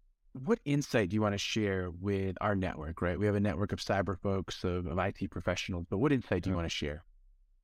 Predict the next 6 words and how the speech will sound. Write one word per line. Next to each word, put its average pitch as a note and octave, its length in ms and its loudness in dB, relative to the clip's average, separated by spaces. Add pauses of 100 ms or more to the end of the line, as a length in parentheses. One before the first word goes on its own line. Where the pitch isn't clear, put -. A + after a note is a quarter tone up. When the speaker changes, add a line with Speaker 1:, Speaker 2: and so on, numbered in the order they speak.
(340)
Speaker 2:
Yeah, A#2+ 200 8
I'd, A2+ 220 6 (1600)
I'd D3+ 180 4
say F3 400 6
it's, C3+ 300 0
um, A2 480 4